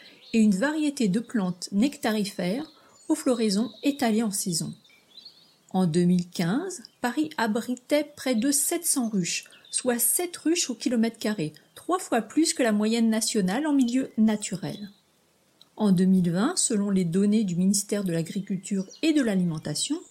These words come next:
leur nombre s'élève à plus de deux mille. Un seuil critique. L'équilibre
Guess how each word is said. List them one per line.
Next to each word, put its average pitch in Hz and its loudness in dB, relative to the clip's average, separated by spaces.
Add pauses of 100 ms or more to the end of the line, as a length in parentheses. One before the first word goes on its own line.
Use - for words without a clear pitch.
(380)
leur 214 2
nombre 302 2
s'élève 254 0
à 202 -2
plus 220 -2
de 185 2
deux 175 2
mille. 185 2 (840)
Un 247 2
seuil 254 0
critique. 269 -6 (420)
L'équilibre 277 2